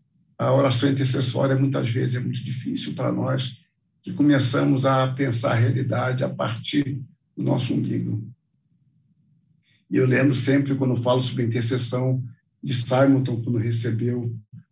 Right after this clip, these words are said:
uma carta de sua irmã, e ela dizia que a igreja orava por ele.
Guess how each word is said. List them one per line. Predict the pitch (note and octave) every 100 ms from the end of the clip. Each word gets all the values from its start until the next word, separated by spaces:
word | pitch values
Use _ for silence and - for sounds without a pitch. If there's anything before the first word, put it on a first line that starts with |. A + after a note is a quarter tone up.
| _
uma | - A2+ A2+
carta | B2+ A#2+ A#2
de | -
sua | - C3
irmã, | A#2 A#2+ B2+ D3 C#3+ - _ _ _ _ _ _ _ _ -
e | A#2+ A#2+
ela | A#2 A#2
dizia | A2+ A2 A#2 A#2
que | A2+
a |
igreja | A2+ A2 A2+ A2+
orava | A2+ G2 G#2 A2 A2
por | A2+ C#3
ele. | A2 A2+ F#2+ G#2+